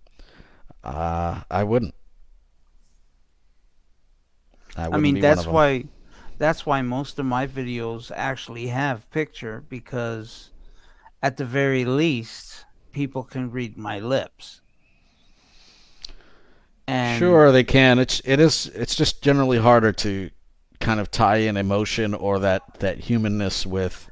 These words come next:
Speaker 2: No, of course,
Speaker 1: without
Speaker 2: yeah.
Speaker 1: a voice, and all you've got is, you know, maybe you can do some, you can look at someone's face or emotions, but at the same time, you're trying to read captioning. Uh, you know, it can be difficult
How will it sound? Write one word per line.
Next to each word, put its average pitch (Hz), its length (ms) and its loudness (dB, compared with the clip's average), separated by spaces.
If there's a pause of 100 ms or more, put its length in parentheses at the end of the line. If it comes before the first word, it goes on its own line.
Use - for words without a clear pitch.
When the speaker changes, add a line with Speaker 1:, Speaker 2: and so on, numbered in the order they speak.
(300)
Speaker 2:
No, 165 300 6
of 156 100 4
course, 123 300 4
Speaker 1:
without 101 160 6
Speaker 2:
yeah. 113 140 10
Speaker 1:
a 92 40 0
voice, 107 480 0
and 104 80 0
all 104 160 2
you've 110 200 -2
got 101 380 4
is, 101 420 -4
you 104 60 -4
know, 101 100 -2
maybe 107 260 0
you 117 100 -4
can 113 160 -2
do 110 120 -2
some, 104 420 -4
you 95 140 -10
can 107 140 -4
look 104 140 -4
at - 80 -6
someone's 101 340 -2
face 104 400 0
or 98 80 -2
emotions, 104 520 -2
but 95 180 -4
at 101 100 -2
the - 80 -12
same 101 260 0
time, 107 300 2
you're 95 100 -4
trying 98 300 -2
to 92 60 -8
read 90 220 -10
captioning. 95 720 0 (1200)
Uh, 82 60 -14 (1160)
you 98 160 -8
know, 110 100 0
it 117 60 -4
can 120 120 -4
be 113 100 -4
difficult 95 440 -4